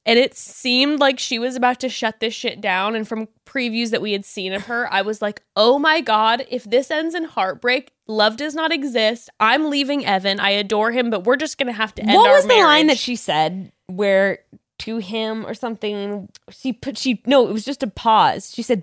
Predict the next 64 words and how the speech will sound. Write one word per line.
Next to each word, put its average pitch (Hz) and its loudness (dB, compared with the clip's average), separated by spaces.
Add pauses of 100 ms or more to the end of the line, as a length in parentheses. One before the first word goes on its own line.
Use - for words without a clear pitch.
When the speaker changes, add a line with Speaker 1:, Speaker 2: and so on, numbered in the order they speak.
(160)
Speaker 2:
"But." - 2
Speaker 1:
Yeah, 262 -6
she 247 -10
said, 233 -8
Speaker 2:
Oh, 202 -6
Speaker 1:
"But." 370 6
Speaker 2:
no, 381 4
no, 359 4
she 285 -4
said, 262 2 (360)
like, 254 4 (140)
"I 302 8
love 254 4
you 254 -2
so 240 0
much." 208 0
I - -10
didn't 185 -8
write 139 -6
it 143 -10
down. 143 -6
We 160 2
were 170 4
very 151 0
caught - -6
up - -14
in 127 -10
the - -4
Speaker 1:
I 220 4
know. 214 2
Speaker 2:
moment. 190 2
Speaker 1:
I'm 202 -2
so, - -8
I 214 2
was, 208 -4
I 214 -2
was 208 -8
so, - 0
Speaker 2:
It 285 6
Speaker 1:
we, 285 4
Speaker 2:
was 320 6
Speaker 1:
you 311 4
and 302 6
Speaker 2:
like 392 6
Speaker 1:
I 381 6
were 370 4
both, 254 4
we 262 2
had 240 2
tears 247 -2
streaming 294 -4
down 247 0
our 277 0
faces. 202 -4
We 226 -6
were 226 -4
so 214 0
Speaker 2:
She's - -2
Speaker 1:
caught 311 6
Speaker 2:
like, 294 6
Speaker 1:
up. 190 2
Speaker 2:
"I 285 6
love 269 6
you, 226 2